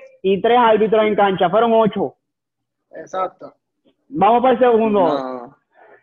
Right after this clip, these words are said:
Speaker 2: Cuarenta y tres tiros libres versus diecinueve. Y LeBron James solamente tiró diecisiete él solo.
Speaker 1: Solo.
Speaker 3: Papi,
Speaker 1: Pero,
Speaker 3: que
Speaker 1: ah, termínamelo, Yanka.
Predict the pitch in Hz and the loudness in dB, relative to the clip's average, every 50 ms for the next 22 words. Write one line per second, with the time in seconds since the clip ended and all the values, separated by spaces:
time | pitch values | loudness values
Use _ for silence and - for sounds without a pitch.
0 | _ _ - - - - 160 - - - 175 - 196 196 202 202 196 190 - 202 | _ _ -14 -14 -10 -10 -12 -12 -10 -10 -8 -4 -2 -2 -2 -2 -6 -8 -10 -10
1 | 196 - 202 214 214 - 247 247 240 247 240 233 240 262 262 262 247 247 240 226 | -8 -6 -6 -6 -6 -6 -8 -8 -6 -8 -10 -10 -12 -14 -10 -10 -8 -8 -8 -8
2 | 214 196 - - 190 170 165 175 175 170 - 175 165 165 175 180 175 160 139 120 | -10 -10 -12 -14 -20 -18 -16 -16 -16 -16 -16 -16 -16 -14 -12 -12 -10 -10 -12 -14
3 | - _ - 165 175 170 175 165 170 170 185 202 208 208 185 220 - - 226 - | -16 _ -12 -10 -8 -6 -4 -4 -4 -4 -6 -6 -8 -10 -10 -10 -8 -10 -10 -8
4 | 208 202 196 196 202 196 - - 202 - 185 185 - - 196 208 208 - - 185 | -6 -6 -6 -6 -8 -12 -16 -16 -12 -12 -12 -12 -10 -6 -6 -6 -6 -6 -10 -16
5 | 170 180 - 170 - - 180 160 - 175 190 202 196 - 160 165 175 - - - | -14 -12 -12 -12 -12 -14 -18 -16 -8 -6 -4 -4 -4 -4 -4 -6 -6 -8 -10 -14
6 | 156 143 254 117 _ _ _ _ _ _ _ _ _ _ _ _ _ _ _ _ | -12 -12 -12 -14 _ _ _ _ _ _ _ _ _ _ _ _ _ _ _ _
7 | _ _ _ _ _ _ _ _ _ _ _ - 185 196 208 208 170 123 - - | _ _ _ _ _ _ _ _ _ _ _ -2 0 2 2 2 0 0 -4 -10
8 | - 117 117 - 139 165 190 208 214 214 202 208 160 180 196 170 170 - _ - | -12 -12 -10 -4 -2 0 2 4 4 2 2 0 -2 -2 -6 -8 -10 -12 _ 0
9 | 220 226 240 262 269 262 247 240 226 233 240 254 247 226 233 208 165 - - - | 0 0 2 2 2 2 2 2 2 2 2 2 2 2 0 0 0 0 -4 -14
10 | - | -20